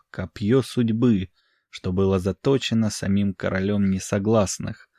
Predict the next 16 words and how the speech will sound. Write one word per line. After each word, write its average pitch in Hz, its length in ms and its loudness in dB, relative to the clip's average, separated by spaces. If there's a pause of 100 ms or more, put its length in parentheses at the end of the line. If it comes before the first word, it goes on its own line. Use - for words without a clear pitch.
(400)
на 98 140 0
Верховном 120 640 0
суде 113 520 0
преданных, 98 760 -2 (360)
тогда, 117 760 0
сейчас, - 920 -4 (260)
угрожающе 131 800 2
уткнулось 120 720 2
в 98 80 -2
затылок 113 580 2
самому 117 580 0
вершителю 101 720 -2
Вархаму, 98 800 -2 (420)
бывшему 101 520 0
королю 92 440 0
Олимпа. 92 560 -4